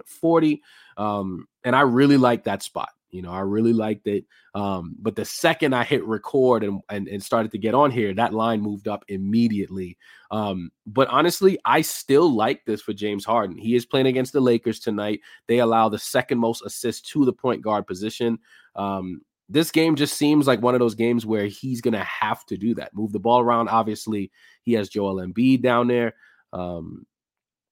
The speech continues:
I think, I think this is just one of those, one of those good spots for him, you know. He's, but he's done it three out of the last four games overall. Obviously,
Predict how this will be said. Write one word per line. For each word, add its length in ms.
I 60
think, 260
I 60
think 200
this 120
is 80
just 200
one 120
of 60
those, 360
one 140
of 60
those 160
good 200
spots 380
for 260
him, 140
you 160
know. 180
He's, 300
but 160
he's 160
done 160
it 160
three 180
out 120
of 80
the 60
last 320
four 200
games 380
overall. 480
Obviously, 640